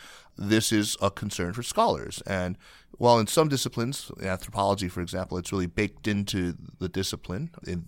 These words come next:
the way that you are taught to conduct interviews with sources, but is acquiescing, for example, to, uh, is, is this, is this sort of behavior, uh, does it, in your mind, rise to the level of self-censorship? Or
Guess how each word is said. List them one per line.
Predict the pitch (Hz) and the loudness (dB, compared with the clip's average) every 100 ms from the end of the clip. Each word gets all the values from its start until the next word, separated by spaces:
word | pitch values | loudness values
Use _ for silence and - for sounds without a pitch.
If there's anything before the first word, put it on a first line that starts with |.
| - | -4
the | 95 90 - - - | -2 -2 -10 -12 -4
way | 101 95 | 0 0
that | 95 90 | 0 -2
you | 95 95 | -2 0
are | 90 87 | 0 0
taught | - - 80 - - | -2 -4 -4 -6 -10
to | - 87 82 | -4 -4 -4
conduct | - 85 90 - - - - - - | -6 -4 -4 -4 -16 -20 -20 -20 4
interviews | 120 117 107 104 98 | 6 8 8 6 4
with | 90 | -2
sources, | - 90 90 127 151 - - - - - | 0 0 0 -4 -6 -10 -16 -20 -20 4
but | 143 - - - _ _ - | 6 6 4 -20 _ _ 4
is | 131 160 170 156 - - | 8 10 8 4 2 6
acquiescing, | 151 - 131 123 123 - 92 85 | 6 6 6 6 6 2 0 -2
for | 101 | -2
example, | 87 87 92 90 87 87 - - | -2 -2 -6 -4 -4 -4 -8 -6
to, | - 107 90 90 87 - _ - | -2 0 2 0 -2 -6 _ 0
uh, | 143 | 4
is, | 135 147 | 6 8
is | 147 135 139 | 10 8 10
this, | 131 82 - - - - | 6 4 -2 -6 -8 -2
is | 110 | 0
this | - 160 | 2 2
sort | 151 123 | 4 4
of | 113 | 2
behavior, | 104 110 107 92 90 85 - | -4 -2 -2 0 -2 -2 -2
uh, | 90 82 - - - - - - - - _ _ - - | -4 -4 -8 -20 -20 -20 -20 -20 -20 -20 _ _ -20 0
does | 117 117 | 2 4
it, | 143 - | 2 2
in | 117 | 4
your | 117 117 | 6 6
mind, | 117 110 92 | 6 4 4
rise | 98 98 101 - | 4 6 4 0
to | |
the | 98 | -2
level | 98 95 | -2 -2
of | 92 | -4
self-censorship? | - 95 95 95 - 85 | -4 -4 -6 -8 -8 2
Or | 117 123 | 8 8